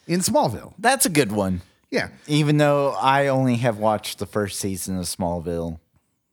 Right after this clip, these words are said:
Speaker 2: he seemed like a good dad.
Speaker 1: But as far as fictional characters, fictional dads go, Pa Kent is in the Hall of Fame.
Speaker 2: Yeah, I'd go with it.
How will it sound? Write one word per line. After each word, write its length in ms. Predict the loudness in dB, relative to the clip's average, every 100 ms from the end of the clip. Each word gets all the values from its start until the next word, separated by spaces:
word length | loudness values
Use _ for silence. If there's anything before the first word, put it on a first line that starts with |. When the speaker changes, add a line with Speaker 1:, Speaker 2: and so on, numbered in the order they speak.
| _ _ _ _
Speaker 2:
he 120 | -6
seemed 260 | -4 -4 -4
like 260 | -8 -12
a 40 | -20
good 240 | -20 -18
dad. 200 | -20 -20 _ _
Speaker 1:
But 100 | 2
as 120 | 2
far 200 | 2 2 2
as 120 | 0
fictional 420 | -2 -2 -2 -2
characters, 560 | 0 0 0 -2 -6 -4
fictional 420 | -4 -4 -4 -2
dads 340 | -2 -4 -6
go, 280 | -4 -2 -2 -4
Pa 180 | -4 -4
Kent 320 | -2 -2 -2 -2
is 140 | -4
in 100 | -4
the 80 | -4
Hall 200 | -6 -10
of 60 |
Fame. 380 | -12 -16 -16 -20 _ _ _ _ _ _ _
Speaker 2:
Yeah, 380 | 0 2 2 0 -6 _ _ -8
I'd 280 | -2 -2 -2
go 140 | -6
with 200 | -6 -10
it. 120 | -12